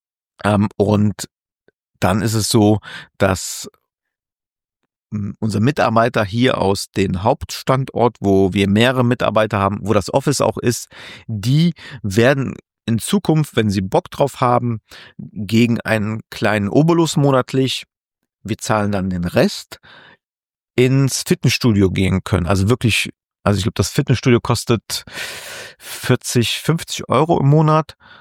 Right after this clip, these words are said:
Und die Feen werden und auch die Office-Mitarbeiter, die werden ja maximal fünfzehn Euro im Monat zahlen, den Rest zahlen wir. Und dann können die halt Fitnessstudio machen. Also, und da ist auch m-,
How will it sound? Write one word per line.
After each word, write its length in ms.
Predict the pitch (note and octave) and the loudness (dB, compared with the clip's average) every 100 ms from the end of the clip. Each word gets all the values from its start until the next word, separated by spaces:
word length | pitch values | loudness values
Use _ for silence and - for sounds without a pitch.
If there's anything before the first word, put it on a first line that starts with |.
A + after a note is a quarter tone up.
| - _ - | -20 _ -4
Und 560 | G#2+ G#2+ G#2+ G#2+ G#2+ - - | 0 2 2 2 0 -4 -2
die 300 | G2 G2 F#2+ | 2 2 0
Feen 720 | - - C3 B2+ A#2+ A2+ G2+ | -6 -2 2 4 4 2 2
werden 500 | G2+ G#2+ G#2 G#2+ G2+ | 4 2 0 0 0
und 220 | G2 G2 | 0 0
auch 220 | - F#2+ | 0 -2
die 340 | - G#2 G2 G2 | 0 2 2 0
Office-Mitarbeiter, 920 | - B2 A#2+ A#2+ A2+ G2 G2+ G2 G#2 | -2 -2 -2 -2 0 2 2 2 0
die 140 | F#2 F2+ | -2 0
werden 380 | F2 F#2 F#2 F2 - - - - - | 2 2 0 -4 -8 -20 -20 -20 -4
ja 140 | F#2+ | -2
maximal 500 | F2+ F#2+ - G#2 G2 | 0 0 0 2 4
fünfzehn 400 | F#2+ F3 - - | 4 2 0 -2
Euro 280 | - - D#3 | 0 2 2
im 80 | B2 | 2
Monat 460 | B2 B2 A#2+ - - _ | 0 0 -2 -6 -18 _
zahlen, 580 | - B2 A2+ A#2+ A#2 A2 | -6 0 2 2 2 0
den 160 | G#2 F#2+ | 0 0
Rest 300 | A2 - - _ | 0 -4 -16 _
zahlen 560 | - G#2 F#2+ F#2 E2+ | -4 0 2 0 -2
wir. 480 | E2+ F#2 A#2 E3+ A#3+ G#3+ _ _ _ - - _ | -4 0 2 4 2 -2 _ _ _ -20 -20 _
Und 320 | G#2+ A2 G#2+ | -4 -4 -2
dann 300 | G2+ G#2+ G#2 - - | -2 -2 -4 -10 -6
können 200 | A2 G2+ | -4 -2
die 100 | F#2 | -2
halt 160 | G2 | -4
Fitnessstudio 640 | - - G2 - - F#2 - | -8 -10 -10 -10 -10 -10 -10
machen. 200 | A2+ - | -12 -8
Also, 280 | G#2 A#2 - - - | -2 -2 -2 -12 -8
und 200 | - C3 | 0 2
da 140 | D3+ G3+ | 2 2
ist 100 | G3 | 2
auch 160 | - | 0
m-, 120 | D#3 | 0